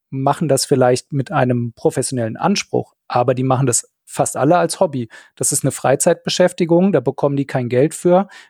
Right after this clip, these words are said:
Die Autoren sagen häufig, ja, die bekommen aber ja ein Buch dafür. Ähm, die, äh, Blogger selbst committen sich ja häufig auch darin, für bestimmte Unterstützungsleistungen, auf bestimmte Termine und so weiter. Das sind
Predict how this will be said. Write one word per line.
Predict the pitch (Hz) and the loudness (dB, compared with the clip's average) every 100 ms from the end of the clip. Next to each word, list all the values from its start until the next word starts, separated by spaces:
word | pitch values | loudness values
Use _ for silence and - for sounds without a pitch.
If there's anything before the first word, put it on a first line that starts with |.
| _ | _
Die | 139 | 0
Autoren | 135 - 151 151 147 151 | 0 2 2 2 0 0
sagen | 143 139 131 | 2 2 2
häufig, | 143 139 143 | 0 0 0
ja, | 139 | 0
die | 135 | 0
bekommen | 139 - 151 | -2 -2 0
aber | 143 135 | 2 2
ja | 131 | 2
ein | 127 | 0
Buch | 127 170 | -2 -2
dafür. | - 175 - 165 180 185 - - _ | 0 0 2 2 2 0 -20 -20 _
Ähm, | 147 139 139 139 139 151 - 165 - 165 139 - - | 0 2 2 -2 -4 -6 -10 -10 -10 -12 -16 -12 0
die, | 143 135 | 4 4
äh, | 139 139 135 131 135 - | 2 2 4 4 2 -2
Blogger | 170 131 143 135 | -4 0 2 2
selbst | 120 170 - _ | 2 0 -2 _
committen | - 147 165 - | -4 0 0 0
sich | 139 139 | 0 2
ja | 139 113 | 2 2
häufig | 151 160 143 | 2 0 -4
auch | 123 123 | -4 -4
darin, | - 131 131 135 123 | -2 0 0 -2 -4
für | - | -2
bestimmte | 120 135 - 156 151 139 139 | 0 0 0 0 2 2 2
Unterstützungsleistungen, | 139 131 - 190 156 151 139 131 - 135 | 0 -2 0 -2 0 -2 0 0 -2 -4
auf | 127 - | -4 -4
bestimmte | - 151 135 135 | -4 -2 0 -2
Termine | - 131 147 170 160 | 0 2 4 4 2
und | 143 | 0
so | 139 123 | 0 2
weiter. | 123 156 147 | 2 2 0
Das | 135 | 2
sind | 143 | -2